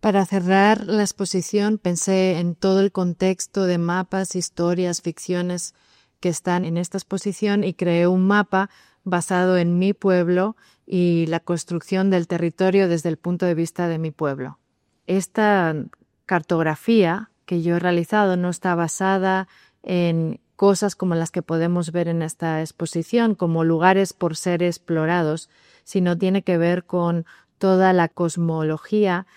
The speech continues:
de la vida. Y entonces tenemos creadores del universo, por ejemplo, y sus hijos que construyen la geografía de este mapa.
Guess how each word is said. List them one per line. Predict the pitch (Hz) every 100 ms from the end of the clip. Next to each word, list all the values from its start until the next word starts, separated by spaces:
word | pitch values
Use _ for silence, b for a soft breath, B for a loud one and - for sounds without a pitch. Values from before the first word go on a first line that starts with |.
| b b
de | 170
la | 160 147
vida. | 170 160 143 151 b b b
Y | 185
entonces | 165 175 160 175
tenemos | 180 170 170 165
creadores | - 160 160 170 175 165
del | 160
universo, | 160 156 165 208 196 - 196 190 196 B -
por | 165
ejemplo, | 160 180 185 180
y | 180
sus | - 165 -
hijos | 202 - 185 185
que | -
construyen | - 165 - 170 170 175 175
la | 165
geografía | 170 180 165 165 151 - 175 170 170 b b b b
de | 175 156
este | 151 165
mapa. | 151 135 131 139